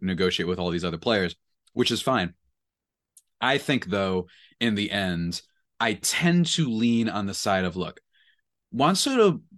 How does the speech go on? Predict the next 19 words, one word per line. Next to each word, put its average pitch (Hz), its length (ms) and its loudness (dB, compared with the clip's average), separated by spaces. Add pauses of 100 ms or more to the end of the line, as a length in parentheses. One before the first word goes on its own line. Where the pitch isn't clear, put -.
(300)
I 156 60 2
mean, 170 280 4
it's, - 240 2
I 175 100 4
think 220 220 -2
it's - 140 0
good 104 400 -2 (180)
that 127 140 0
the 131 80 -2
Nationals 135 480 0
traded 143 320 2
him, 143 120 -2
in 123 120 -2
quotes, 143 420 0
because 101 340 -2
I 98 100 0
really 101 520 0
do 95 180 -6
think 82 380 -10